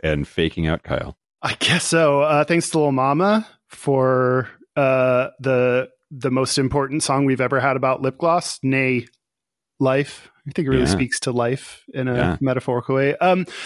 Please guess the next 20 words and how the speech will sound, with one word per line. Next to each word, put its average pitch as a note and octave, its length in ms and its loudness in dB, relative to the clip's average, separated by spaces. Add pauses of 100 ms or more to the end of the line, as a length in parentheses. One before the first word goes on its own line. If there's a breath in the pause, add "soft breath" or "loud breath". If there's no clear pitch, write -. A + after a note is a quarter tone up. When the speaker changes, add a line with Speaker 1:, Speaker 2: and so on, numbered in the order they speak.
Speaker 2:
thank A#3 220 0
you G#3+ 60 -2
so F#3 140 0
much E3+ 220 2
to D#3 80 -4
fucking C#3 320 -2
Dan B2+ 200 0
for C#3+ 200 -4
everything B2 380 -2
he's A#2 220 -2
done A2+ 180 -2
for - 100 -18
the A#2 80 -6
podcast. A#2 580 -4
We A#2+ 80 0
appreciate A#2 420 -2
him. A2+ 120 -2
We'll A2+ 100 0
miss A2 200 -4
him. A2 260 -4